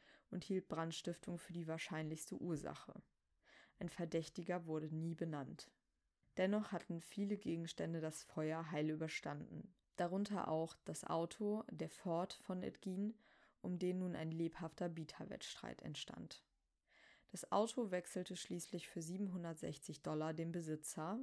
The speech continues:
was für damalige Verhältnisse echt nicht wenig war und, wenn man sich so den Gebrauchswert von dem alten Auto anguckt, auch echt eine beachtliche Summe. Das Auto wurde dann später auf einer Messe ausgestellt,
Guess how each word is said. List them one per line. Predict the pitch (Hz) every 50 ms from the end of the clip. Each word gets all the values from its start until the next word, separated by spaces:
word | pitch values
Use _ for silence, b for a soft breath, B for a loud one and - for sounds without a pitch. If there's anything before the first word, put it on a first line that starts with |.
| 247 - - -
was | 165 165 165 165 -
für | - -
damalige | 160 165 160 160 160 160 156 156 156 156
Verhältnisse | - - 156 156 156 156 170 160 156 - 165 -
echt | - 156 - -
nicht | - 156 139 147 147
wenig | 165 190 196 180 147 - -
war | - 151 151 170 214 214 B B B B B B B -
und, | 160 165 165 160 165 - - -
wenn | - 160 160
man | 160 160 160
sich | 151 151 - -
so | 160 156
den | 156 156 156 156 156 156 - - _ _ _
Gebrauchswert | - 156 151 - 165 160 165 175 190 - - 160 151 156 151 156 156 156 -
von | - - 165 156 151
dem | 156 151 151 -
alten | - 156 156 156 - 156 156
Auto | - 165 - - 156 170
anguckt, | - 151 151 147 - - 165 156 - - - - - - _ _
auch | - - 156 151 - -
echt | 151 - - -
eine | 156 151
beachtliche | 156 - - 151 - - - 151 151 - 165
Summe. | 151 156 135 131 127 - - - - _ _ _ _ _ _ _ _ _ _ B B B B B B B B B B B B B B
Das | - - 165 - - -
Auto | 175 190 226 247 - - 175 165 165 175 185 175
wurde | 170 170 165 165 165
dann | 160 160 160 156
später | - - - 170 165 180 -
auf | - 160 - -
einer | - 165 160 156 160
Messe | 160 156 160 180 - - - 170 156 151 - -
ausgestellt, | - 143 147 151 - - 160 147 - - - 151 151 165 180 190 -